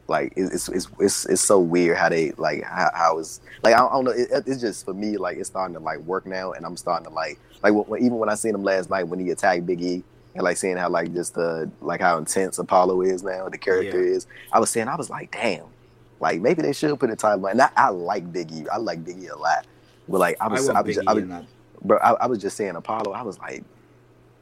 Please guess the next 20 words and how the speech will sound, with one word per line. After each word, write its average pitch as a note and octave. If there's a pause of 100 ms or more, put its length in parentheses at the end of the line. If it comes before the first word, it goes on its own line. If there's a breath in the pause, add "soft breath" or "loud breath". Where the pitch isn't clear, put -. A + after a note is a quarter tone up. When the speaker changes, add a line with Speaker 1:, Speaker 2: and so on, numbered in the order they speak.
(340)
Speaker 1:
maybe A#2+
they, A2+
like, G2
m-, G#2+
maybe G3+
it, -
it D#3+
wouldn't E3+
be E3+
a -
bad G#3+
idea D3+
if -
they C#3+
put C#3+
a C3
title C#3
on A#2+
him, A2+
like, A2+